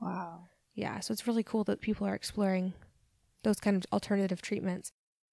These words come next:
Speaker 1: The next one that we had that was really cool, and I was very excited, we had to kind of, um, jostle for a slot here 'cause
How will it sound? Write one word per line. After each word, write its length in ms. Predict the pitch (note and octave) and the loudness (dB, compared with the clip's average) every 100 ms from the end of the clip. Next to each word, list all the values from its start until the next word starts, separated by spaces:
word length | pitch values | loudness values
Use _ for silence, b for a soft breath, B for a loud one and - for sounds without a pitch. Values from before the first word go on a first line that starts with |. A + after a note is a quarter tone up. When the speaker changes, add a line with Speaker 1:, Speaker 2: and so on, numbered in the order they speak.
| _ | _
Speaker 1:
The 80 | F#3+ | -2
next 260 | G3 A#3+ - | 0 2 2
one 140 | G#3+ | 2
that 80 | F3+ | 4
we 140 | F3+ | 2
had 480 | G3 E3+ D#3+ E3+ F#3 | 2 2 4 4 4
that 100 | - | 4
was 200 | F#3 F3+ | 6 4
really 220 | F3 E3 | 2 0
cool, 220 | E3+ F3+ E3 | 2 2 2
and 200 | E3+ - | 0 2
I 80 | F3+ | 4
was 200 | F3 E3+ | 4 4
very 200 | E3+ D#3+ | 2 2
excited, 360 | D#3+ F3+ D#3+ E3+ | 2 2 2 2
we 100 | F#3 | 0
had 140 | G3+ | 0
to 80 | G#3+ | 0
kind 240 | - G3 F3+ | 2 4 6
of, 140 | E3 | 4
um, 220 | - F3+ | 4 2
jostle 340 | F3 E3 F#3 F#3 | 4 2 4 0
for 160 | - | 2
a 100 | E3 | 2
slot 380 | E3+ - F3 E3+ | 2 6 8 10
here 220 | F3+ F3+ | 8 6
'cause 180 | F3+ F#3+ | 6 2